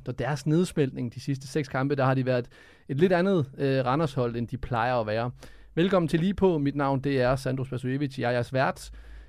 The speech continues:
Og i dag, der har vi verdens bedste supersub.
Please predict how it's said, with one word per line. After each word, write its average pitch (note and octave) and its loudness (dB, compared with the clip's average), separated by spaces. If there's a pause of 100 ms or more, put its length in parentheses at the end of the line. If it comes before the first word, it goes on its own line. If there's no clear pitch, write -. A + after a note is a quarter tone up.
(120)
Og A#2 2
i C3+ 4
dag, F#3+ 4
der F#3 6
har F#3 6
vi E3 2
verdens E3 4
bedste F#3 2
supersub. F#3 4